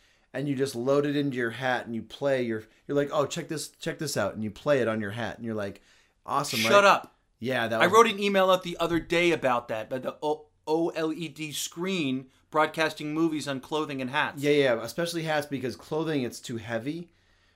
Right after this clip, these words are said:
Speaker 1: But, like, hats
Speaker 2: It
Speaker 1: is
Speaker 2: used to be.
Speaker 1: perfect.
Speaker 2: It used to be.
Speaker 1: Well, not some, right,
Speaker 2: Yeah,
Speaker 1: it doesn't
Speaker 2: basically the
Speaker 1: have
Speaker 2: whole front of your hat's a screen.
Speaker 1: But that's what I'm saying, is, like, you can
Speaker 2: There
Speaker 1: share
Speaker 2: goes
Speaker 1: it
Speaker 2: another
Speaker 1: with
Speaker 2: great
Speaker 1: your
Speaker 2: business
Speaker 1: buddies.
Speaker 2: idea I just threw out the window.
Speaker 1: Yeah.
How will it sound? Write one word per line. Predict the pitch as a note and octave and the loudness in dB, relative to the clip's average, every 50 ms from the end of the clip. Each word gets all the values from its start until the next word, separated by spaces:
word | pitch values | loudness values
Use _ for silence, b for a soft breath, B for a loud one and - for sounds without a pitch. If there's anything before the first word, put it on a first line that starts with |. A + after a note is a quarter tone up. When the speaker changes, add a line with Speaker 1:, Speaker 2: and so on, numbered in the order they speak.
| _ _ - | _ _ -4
Speaker 1:
But, | C#3 D#3 F3 | -2 -2 0
like, | B2 A#2 A#2 - | -2 -2 -2 -4
hats | - - C#3+ C#3+ D3 C#3+ - | -4 -4 -2 0 0 -2 -4
Speaker 2:
It | B2 | -8
Speaker 1:
is | A2+ B2 | -4 0
Speaker 2:
used | D3 E3 E3 | 0 0 2
to | D#3+ | 0
be. | D3+ C#3 | -2 -2
Speaker 1:
perfect. | A2 G2+ E2+ - - - | -4 -6 -8 -10 -14 -18
Speaker 2:
It | - | -14
used | A#2 A#2 A#2 - | -12 -12 -12 -12
to | - F2 | -16 -20
be. | - - - _ | -20 -20 -12 _
Speaker 1:
Well, | A#2 A2+ A2+ | -4 -2 0
not | C3+ C3 B2+ B2+ | 0 0 0 -2
some, | C3 A#2+ A2+ A2+ | -2 -4 -6 -4
right, | A2+ A#2 G#2+ | -2 -2 2
Speaker 2:
Yeah, | F3 E3+ | 2 4
Speaker 1:
it | D#3+ | 6
doesn't | F#3 | 6
Speaker 2:
basically | G3+ G#3+ F#3+ G3+ G3+ | 4 4 2 2 2
the | F#3 F#3 | 4 4
Speaker 1:
have | |
Speaker 2:
whole | F3 F3+ E3+ | 4 4 4
front | - F3 E3+ | 2 2 2
of | D#3+ D3 | 2 2
your | C#3+ | 2
hat's | D3 C#3+ C3+ - | 2 0 0 -4
a | B2 | -8
screen. | - - - C3 B2 G#2+ - | -12 -10 -8 -8 -8 -4 4
Speaker 1:
But | F3 | 6
that's | G3+ G3+ - | 6 6 6
what | G3+ | 4
I'm | F#3+ F#3 | 2 2
saying, | - A3+ G3+ E3 | 2 2 2 2
is, | C#3+ C#3 | 2 0
like, | C#3 C3 C3+ | 0 0 -2
you | D#3 | -4
can | E3 D3+ | -4 -2
Speaker 2:
There | C#3 - D#3 | 2 2 4
Speaker 1:
share | F3+ F#3 F#3 | 6 6 6
Speaker 2:
goes | E3 | 6
Speaker 1:
it | E3 | 6
Speaker 2:
another | E3+ F3 F3+ F3+ | 6 6 6 6
Speaker 1:
with | E3 D#3 | 6 6
Speaker 2:
great | D#3+ | 4
Speaker 1:
your | D#3 - | 4 4
Speaker 2:
business | D3+ D3+ D3 E3+ D#3 C3 D3 | 2 0 2 0 0 2 4
Speaker 1:
buddies. | C#3+ C3+ C3+ C3+ | 6 6 6 4
Speaker 2:
idea | C3+ C3+ C#3 | 4 4 2
I | C3+ | 2
just | C3+ C3 B2+ - | 0 -4 -8 -4
threw | C3+ C#3 | 0 2
out | C3+ B2+ B2+ | 2 2 0
the | C3 B2 | -2 -4
window. | B2+ B2+ B2+ C3 C3 C3+ C#3 C#3 | -4 -2 -2 0 0 0 2 2
Speaker 1:
Yeah. | C#3+ C3+ B2 A2+ | 4 4 4 2